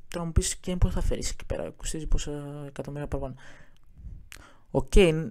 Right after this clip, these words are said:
μπορεί να έρθει εκεί πέρα άμα φύγει ο Σαλάχ. Που ο Σαλάχ έχει απογοητεύσει προφανώς, ε, για τα λεφτά που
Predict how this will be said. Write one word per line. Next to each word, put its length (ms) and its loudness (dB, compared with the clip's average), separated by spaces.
μπορεί 260 8
να 100 6
έρθει 180 8
εκεί 140 -2
πέρα 580 6
άμα 260 2
φύγει 220 4
ο 20 4
Σαλάχ. 540 0
Που 100 6
ο 40 6
Σαλάχ 640 0
έχει 200 12
απογοητεύσει 560 4
προφανώς, 840 -4
ε, 280 2
για 160 4
τα 120 2
λεφτά 340 4
που 80 -10